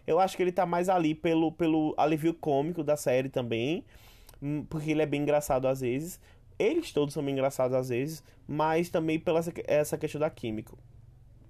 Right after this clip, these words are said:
Todos eles são anunciados, né, como os mais procu-, mais procurados dos Estados Unidos. E aí Butcher chega depois de, chega depois trazendo as informações que a gente já sabia.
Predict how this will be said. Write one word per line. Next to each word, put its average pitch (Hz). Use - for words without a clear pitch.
Todos 214
eles 175
são 180
anunciados, 160
né, 123
como 143
os 139
mais 135
procu-, 143
mais 135
procurados 143
dos 143
Estados 139
Unidos. 127
E 139
aí 151
Butcher 151
chega 151
depois 151
de, 143
chega 165
depois 165
trazendo 151
as 147
informações 147
que -
a 139
gente 135
já 127
sabia. 156